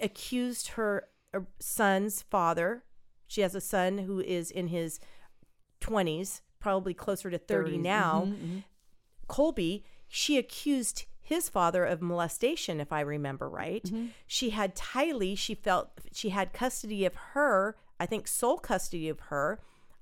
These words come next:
Speaker 1: I think when Kylie met the husband that died, Vallow.
Speaker 2: Charles Vallow.
Speaker 1: Charles Vallow. Why do I have a hard time remembering his name? I have no idea.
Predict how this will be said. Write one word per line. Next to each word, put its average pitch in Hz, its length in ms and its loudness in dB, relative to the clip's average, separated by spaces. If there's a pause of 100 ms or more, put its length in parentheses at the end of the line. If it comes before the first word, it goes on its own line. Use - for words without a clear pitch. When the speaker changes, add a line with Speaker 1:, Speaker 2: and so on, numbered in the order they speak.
Speaker 1:
I 208 100 6
think 233 220 -2
when 196 140 0
Kylie 214 640 0 (240)
met 185 480 0 (640)
the 175 380 -6 (520)
husband 190 560 0
that 170 320 2 (540)
died, 170 480 2 (720)
Vallow. 160 680 2
Speaker 2:
Charles 160 320 -4
Vallow. 135 260 -6
Speaker 1:
Charles 180 380 0
Vallow. 160 480 2 (100)
Why 185 140 -6
do 185 140 -4
I - 20 -6
have 170 200 -8
a 151 40 -10
hard 143 200 -8
time 135 200 -10
remembering 135 460 -10
his 135 240 -12
name? 165 260 -10
I 208 80 -10
have 147 200 -14
no 143 200 -6
idea. 151 560 -2